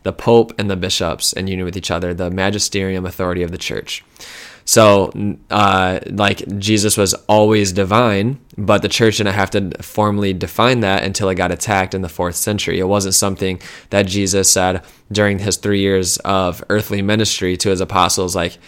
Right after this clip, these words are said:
"Hey, just so you know, there's gonna come a time that this happens." No, he says,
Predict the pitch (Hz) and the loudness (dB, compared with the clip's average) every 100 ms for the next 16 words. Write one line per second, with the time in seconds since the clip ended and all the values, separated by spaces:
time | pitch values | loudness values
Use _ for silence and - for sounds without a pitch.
0 | - - - - 110 104 110 - 120 113 | -20 -20 -18 2 4 4 4 6 6 6
1 | 110 110 101 95 104 104 104 101 95 - | 4 4 4 4 2 0 0 -2 -2 -2
2 | 95 92 90 107 - 87 85 87 92 - | -2 -2 0 0 0 0 -2 -6 -4 -4
3 | 110 98 87 - - 107 - 98 | -2 -2 -6 -14 -4 0 2 2